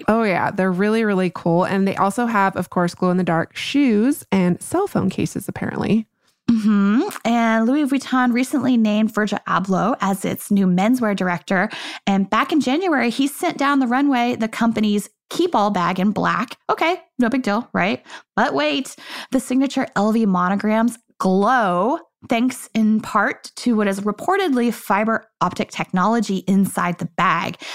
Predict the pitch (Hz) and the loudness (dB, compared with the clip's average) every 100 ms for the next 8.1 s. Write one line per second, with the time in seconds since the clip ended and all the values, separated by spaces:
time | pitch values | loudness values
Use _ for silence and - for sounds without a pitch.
0 | - - 233 - 262 370 302 254 202 214 | -10 -2 -2 0 -4 0 2 2 0 0
1 | 233 - 220 202 - 180 220 311 214 175 | 0 -2 -4 -8 -4 0 2 2 2 0
2 | 180 - - - 214 220 - 339 440 427 | -2 -6 -8 -2 -2 -2 -4 -2 -2 -2
3 | 185 175 175 - 208 262 - - 240 247 | -2 0 -2 -4 -2 -4 -4 -4 -4 -2
4 | 320 320 330 349 - - 214 214 190 180 | 0 2 2 0 -4 -4 -2 0 0 0
5 | 202 254 240 180 160 - - 180 185 180 | 2 2 4 2 0 -4 -2 0 2 2
6 | 185 180 180 170 175 - - 190 180 - | 0 0 0 0 -2 -4 -4 -4 -4 -4
7 | - 247 220 185 180 175 220 180 - - | 0 0 0 0 2 2 2 2 -2 -8